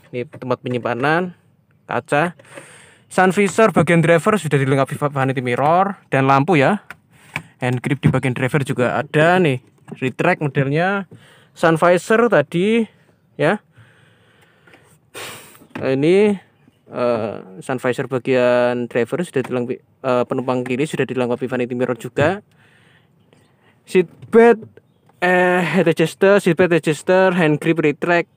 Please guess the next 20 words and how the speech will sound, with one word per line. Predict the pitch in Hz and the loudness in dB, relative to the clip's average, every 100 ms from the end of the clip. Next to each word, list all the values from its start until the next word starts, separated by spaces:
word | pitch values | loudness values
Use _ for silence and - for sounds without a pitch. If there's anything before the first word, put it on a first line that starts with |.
| _ _ | _ _
and | 143 147 147 143 | -4 -2 -2 0
hand | 156 143 | -2 -2
gripnya | 143 180 | -4 -6
juga | 190 156 | 0 0
sudah | 139 156 135 127 | 0 0 2 2
ada | 139 | 0
dua | 127 165 165 | -2 0 0
ya. | 120 175 _ - - - - | 0 -6 _ -20 -20 -20 -6
Di | 151 | -6
situ | - 165 | -2 -2
juga | 156 135 139 127 110 117 | -2 -2 0 0 -2 -6
sudah | 143 127 117 | -6 -4 -2
ada | 120 113 - | -4 -4 -6
S | - 120 | -8 -6
R | |
S | 120 | -6
airbag | 123 - 151 | -8 -6 -6
lengkap, | 151 139 156 160 | -6 -6 -4 -4
untuk | 156 | -8
safety-nya | 160 151 - 170 170 196 | -4 -6 -2 -2 -2 -2